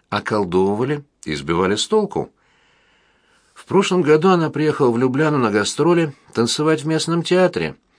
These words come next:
На представлении её увидел король Стефан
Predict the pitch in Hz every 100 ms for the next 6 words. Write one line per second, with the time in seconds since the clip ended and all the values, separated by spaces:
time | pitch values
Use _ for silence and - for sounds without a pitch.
0 | _ _ _ 87 95 92 98 95 - 113
1 | 120 143 120 95 95 90 95 87 87 -
2 | 92 92 - 175 185 180 175